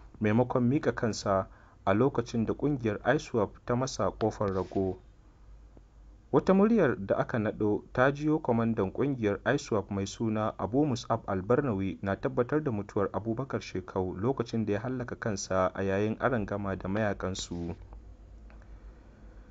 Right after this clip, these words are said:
Bidiyon da ba a sanya lokacin da aka naɗe shi ba ya nuna sabon kwamandan ƙungiyar Boko Haram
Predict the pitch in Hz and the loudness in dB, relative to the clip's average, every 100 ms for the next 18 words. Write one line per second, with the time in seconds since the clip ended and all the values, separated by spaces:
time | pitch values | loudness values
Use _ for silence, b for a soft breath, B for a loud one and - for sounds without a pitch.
0 | B - 107 147 180 233 156 - 104 110 | B -10 2 4 6 6 6 2 0 4
1 | 107 101 - 143 113 101 98 98 131 147 | 6 6 2 2 2 0 -2 4 4 4
2 | 123 120 107 - 113 107 95 123 - 110 | 0 0 0 0 0 -2 0 0 0 -2
3 | 98 95 90 b b b - 110 135 175 | 0 0 0 b b b 2 8 8 8
4 | 202 143 104 - 127 156 175 113 113 107 | 6 4 2 2 4 4 2 0 2 2
5 | 95 123 160 120 104 101 135 - 107 - | 0 0 -2 0 0 2 0 0 -2 0
6 | 104 104 | -2 -2